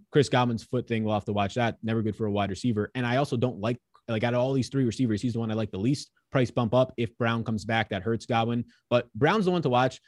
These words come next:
They said basically on, like, last Friday when they were in the bye week that he should be coming back. He still had the walking boot on, on Monday. He took it off on Wednesday and missed practice. So I think today, Thursday, definitely tomorrow are gonna be really big days for that.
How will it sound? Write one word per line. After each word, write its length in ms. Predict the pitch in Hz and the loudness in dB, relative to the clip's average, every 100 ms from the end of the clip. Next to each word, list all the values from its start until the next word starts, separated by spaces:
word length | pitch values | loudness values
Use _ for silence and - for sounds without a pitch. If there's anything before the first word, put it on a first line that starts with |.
| _ - | _ -4
They 80 | |
said 420 | 123 - 156 147 135 - _ 104 | -2 2 4 4 0 -12 _ -4
basically 520 | 135 131 131 139 131 | -4 -4 -4 0 0
on, 200 | 113 110 | 0 -2
like, 160 | 98 | -2
last 260 | 95 113 123 | 0 0 0
Friday 300 | - 117 117 | -2 0 0
when 140 | 110 104 | 0 -2
they 80 | |
were 40 | 104 | -2
in 60 | |
the 60 | 101 | -2
bye 180 | 107 123 | 2 2
week 180 | 127 117 | 2 0
that 120 | 104 | -2
he 80 | 104 | -2
should 180 | 101 104 | -4 -4
be 120 | 101 | -4
coming 260 | 101 95 | -4 -4
back. 300 | 107 160 151 _ - | 0 0 0 _ -8
He 80 | 117 | -6
still 160 | 123 | -2
had 80 | 110 | -2
the 40 | |
walking 380 | 104 110 113 107 | 0 0 0 -2
boot 180 | 104 113 | -2 -2
on, 160 | 107 101 | -4 -4
on 220 | 92 90 - | -6 -8 -8
Monday. 440 | 104 160 165 160 156 | -2 2 4 2 2
He 100 | - | -2
took 180 | 110 120 | -2 -2
it 60 | 113 | -2
off 160 | 107 | -4
on 120 | 101 | -4
Wednesday 320 | 104 139 127 123 | -2 0 0 -2
and 80 | |
missed 180 | 131 160 | -2 -2
practice. 400 | 160 147 147 131 | 2 2 2 -2
So 240 | 117 110 107 _ - | 0 -2 -2 _ 0
I 40 | |
think 160 | 156 139 | 2 4
today, 300 | 123 139 139 | 4 4 4
Thursday, 360 | 123 127 135 | 2 2 2
definitely 360 | 113 117 - 131 | 0 -2 -2 -2
tomorrow 300 | 113 117 123 | 0 0 0
are 60 | |
gonna 140 | 107 107 | 0 0
be 100 | 104 | 0
really 180 | 110 110 | 0 0
big 200 | 110 104 | -2 0
days 200 | 107 95 | -2 -2
for 100 | 104 | 0
that. 240 | 117 131 | 0 0